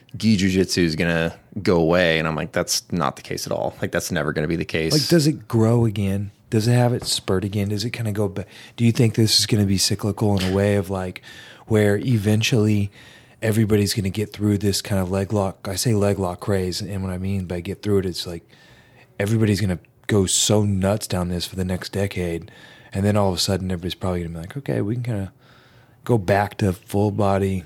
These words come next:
Speaker 2: like, <laughs> jujitsu, not ripping knees apart."
Speaker 1: I think
Speaker 2: I,
Speaker 1: it's,
Speaker 2: I don't know. I'm
Speaker 1: I think
Speaker 2: not
Speaker 1: it's
Speaker 2: against it.
Speaker 1: already, it's just the, the metagame shifts. And so, like, yeah, leg locks became really popular, but it seems like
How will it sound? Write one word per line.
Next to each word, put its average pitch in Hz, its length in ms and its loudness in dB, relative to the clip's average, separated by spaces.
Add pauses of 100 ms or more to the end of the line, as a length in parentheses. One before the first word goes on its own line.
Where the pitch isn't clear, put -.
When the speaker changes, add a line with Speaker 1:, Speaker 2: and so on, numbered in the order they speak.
(120)
Speaker 2:
like, 90 260 -4
<laughs> - 600 -2
jujitsu, 120 760 2
not 120 300 2 (360)
ripping 104 480 -2
knees 98 280 -2
apart." 87 380 -4 (640)
Speaker 1:
I 156 100 2
think 220 160 4
Speaker 2:
I, 151 40 4
Speaker 1:
it's, 123 100 2
Speaker 2:
I - 20 2
don't 135 80 4
know. 117 200 4
I'm 95 120 0
Speaker 1:
I 135 60 4
think 185 140 0
Speaker 2:
not 131 60 0
Speaker 1:
it's 139 40 2
Speaker 2:
against 110 160 6
it. 98 40 2
Speaker 1:
already, 92 540 0 (160)
it's 123 160 -4
just - 220 -2
the, 82 640 -2 (1120)
the 110 160 -2
metagame 92 520 0
shifts. - 640 -4
And 107 100 -2
so, 113 160 4
like, 90 440 0
yeah, 104 160 2
leg 90 240 0
locks 87 180 -2
became 95 260 -6
really 87 160 -4
popular, 90 800 2 (340)
but 127 280 -2
it - 60 -4
seems 104 300 0
like 90 520 0